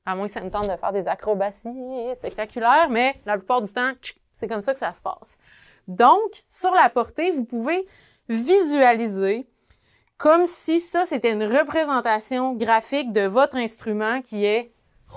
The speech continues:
houp, comme ça. La, la, la, la, la, la, la, la, la, la, la, la. La, la, la, la, la, la, la, la, la. Maintenant qu'on connaît notre do central et son emplacement sur le piano, on va aller apprendre deux autres points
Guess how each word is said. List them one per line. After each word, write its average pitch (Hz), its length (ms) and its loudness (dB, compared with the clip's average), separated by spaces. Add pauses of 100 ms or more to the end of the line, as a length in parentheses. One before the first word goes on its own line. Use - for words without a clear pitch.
houp, 415 200 8 (480)
comme 269 160 4
ça. - 160 -4 (680)
La, 202 140 -6
la, 254 120 -12
la, 311 180 -6
la, 269 160 -8
la, 208 160 -6
la, 254 140 -8
la, 302 320 -10
la, 233 180 0
la, 294 140 -2
la, 320 160 2
la, 277 160 4
la. 220 320 4 (500)
La, 214 180 2
la, 294 140 0
la, 311 140 -2
la, 269 160 -4
la, 302 160 0
la, 240 140 0
la, 277 160 0
la, 208 140 -4
la. 170 180 -4 (640)
Maintenant 277 420 0
qu'on 247 140 2
connaît 240 260 -2
notre 226 300 -2
do 262 240 0
central 233 720 2
et 233 120 -2
son 220 220 -2
emplacement 214 600 -4
sur 233 260 -6
le 196 100 -2
piano, 196 560 -8
on 196 220 -10
va 196 140 0
aller 214 220 -2
apprendre 240 640 -2
deux 254 540 -2
autres 240 320 -2
points 240 420 -4